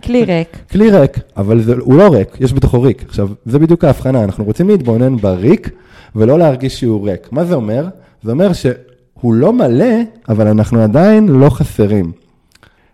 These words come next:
Speaker 2: בשלב הזה אני רוצה לשתף אותך, כשאני שאלתי את הבריאה מה זה שפע, היא אמרה לי, "יש לי הכל וגם מקום לעוד." מה זה אומר? יה-,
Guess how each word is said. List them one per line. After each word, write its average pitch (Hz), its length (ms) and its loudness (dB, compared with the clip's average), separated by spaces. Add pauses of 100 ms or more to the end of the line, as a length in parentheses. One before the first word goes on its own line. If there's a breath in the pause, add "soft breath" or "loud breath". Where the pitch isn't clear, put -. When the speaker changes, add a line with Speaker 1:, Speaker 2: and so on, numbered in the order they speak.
(280 soft breath)
Speaker 2:
בשלב 180 300 0
הזה 196 100 2
אני 185 100 2
רוצה 151 180 2
לשתף 139 260 0
אותך, 117 160 -4
כשאני 131 260 -2
שאלתי 143 240 0
את 131 80 -6
הבריאה 113 260 -2
מה 127 140 0
זה 113 120 -2
שפע, 165 360 -2
היא 120 100 -2
אמרה 135 220 -2
לי, 147 100 -2
"יש 139 220 -2
לי 147 100 -6
הכל 185 360 -8
וגם 110 220 0
מקום 139 300 2
לעוד." 110 380 4 (260)
מה 123 100 0
זה 135 160 0
אומר? 113 280 0
יה-, 147 200 0